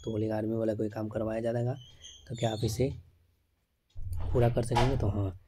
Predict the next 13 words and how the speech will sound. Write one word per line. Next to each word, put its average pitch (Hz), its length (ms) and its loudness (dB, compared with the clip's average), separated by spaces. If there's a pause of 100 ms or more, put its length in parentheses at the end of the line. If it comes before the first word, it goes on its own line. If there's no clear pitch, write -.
(260)
किस-किस 127 360 -4
यूनिट 113 260 0
में 113 120 2
जो 113 140 2
है 117 100 0
कि 165 240 -2 (680)
बहुत 123 200 0
सारे 120 160 0
यूनिट 113 280 0
में 117 80 2
जो 110 140 0
है 107 80 0
कि 127 200 -2